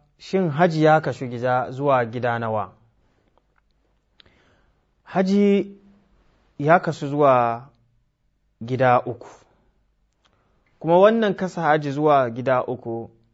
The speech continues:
sababinsa shi ne mai mahalli ko garin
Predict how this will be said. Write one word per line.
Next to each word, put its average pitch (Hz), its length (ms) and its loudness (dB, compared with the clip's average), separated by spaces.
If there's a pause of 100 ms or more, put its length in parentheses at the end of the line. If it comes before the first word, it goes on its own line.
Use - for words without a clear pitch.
(580)
sababinsa 156 960 2 (120)
shi 170 300 -2
ne 156 200 -2
mai 113 300 -8 (140)
mahalli 147 960 0 (1900)
ko 151 280 4
garin 156 600 4